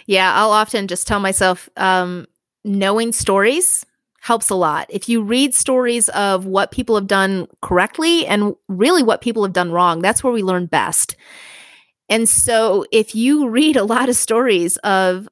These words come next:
hunters who've managed to survive, or even more the ones who didn't, where they went out and they reclaimed a body afterwards, lessons from that can really be a good, you can use it to either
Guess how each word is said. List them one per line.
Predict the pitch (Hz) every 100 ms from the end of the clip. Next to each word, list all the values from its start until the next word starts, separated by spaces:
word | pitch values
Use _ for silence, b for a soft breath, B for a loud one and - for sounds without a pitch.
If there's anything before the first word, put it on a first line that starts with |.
| -
hunters | 220 233 226 202 -
who've | 214 185 190
managed | 190 196 -
to | 190
survive, | - 180 170 175 151 151 151 - _ -
or | 196 202
even | 214 202
more | 185 190 190
the | 185
ones | 180 185 -
who | 190
didn't, | 170 160 165 135 - - -
where | 170
they | 175 214
went | 208
out | 196 190
and | 185
they |
reclaimed | 175 165 170 170
a | 160
body | 156 160 160 160 - -
afterwards, | 147 - 143 165 170 - B B B B B B _
lessons | 175 190 196 269 - 294 269
from | 247 220
that | 196 -
can | 202 185
really | 190 214 220
be | 190 190
a | 185
good, | 170 190 185 185 185 196 _ _ _ _ -
you | 233
can | 247
use | 240 262
it | -
to | -
either | 233 214